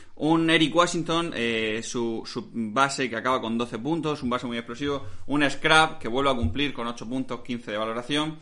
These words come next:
Y bueno, yo quería hablar de, de nuestro exjugador de Pusto Boy, que acaba con nueve puntos, cinco de valoración, pero es que vuelve a coger solo dos rebotes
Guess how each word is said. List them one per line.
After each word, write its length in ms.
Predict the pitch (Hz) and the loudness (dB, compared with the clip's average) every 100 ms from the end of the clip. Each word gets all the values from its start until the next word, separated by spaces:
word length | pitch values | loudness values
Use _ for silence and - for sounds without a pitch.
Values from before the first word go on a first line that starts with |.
| - - | -14 -10
Y 60 | - | 0
bueno, 180 | 156 170 | 4 4
yo 120 | 165 | 4
quería 200 | 170 160 | 6 6
hablar 220 | 160 160 | 8 6
de, 220 | 151 123 - | 4 0 -2
de 340 | 127 113 110 | 0 0 0
nuestro 340 | 117 123 - - | 0 -2 -6 -4
exjugador 600 | 135 - - 123 143 160 | -4 -4 -4 0 2 0
de 80 | 151 | -2
Pusto 280 | 139 139 143 | -4 -2 2
Boy, 340 | 160 165 160 - - | 2 2 -4 -8 -6
que 80 | - | -4
acaba 280 | 120 147 143 | 2 2 2
con 220 | 135 127 | 0 0
nueve 240 | 151 170 | 0 0
puntos, 680 | 143 170 175 165 170 170 - - | 0 -4 -4 -2 -2 -2 -4 -8
cinco 400 | - 156 160 165 | -4 -2 0 0
de 80 | 160 | 2
valoración, 380 | 139 139 156 - | 0 -2 -2 -2
pero 120 | 123 | -2
es 40 | |
que 80 | 156 | -2
vuelve 220 | 131 147 | -2 0
a 60 | 127 | -2
coger 220 | 113 143 | -4 -4
solo 260 | - 139 120 | -4 -4 -2
dos 260 | 110 135 | -2 -4
rebotes 480 | 127 107 117 - - | -4 -4 -4 -6 -8